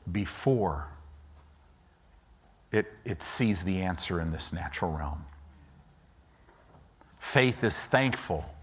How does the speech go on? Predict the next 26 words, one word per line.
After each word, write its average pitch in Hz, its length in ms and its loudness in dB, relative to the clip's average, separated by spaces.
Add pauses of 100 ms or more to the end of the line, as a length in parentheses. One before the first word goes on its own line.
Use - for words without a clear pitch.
(480)
See, 131 280 6
I 131 80 10
don't 151 100 6
have 151 200 6
to 127 100 4
see 180 340 6
the 131 120 6
healing 110 420 6
manifest 110 560 4
in 104 60 2
my 98 180 6
body 104 340 6
before 92 400 0
I'm 87 120 0
thankful. 104 560 -2 (300)
Because 120 320 6
if 123 140 4
I've 127 180 8
gotta 151 280 10
see 214 440 6
it 113 160 4
in 110 160 4
order 117 320 6
to 104 100 4
be 98 180 2
thankful, 143 640 4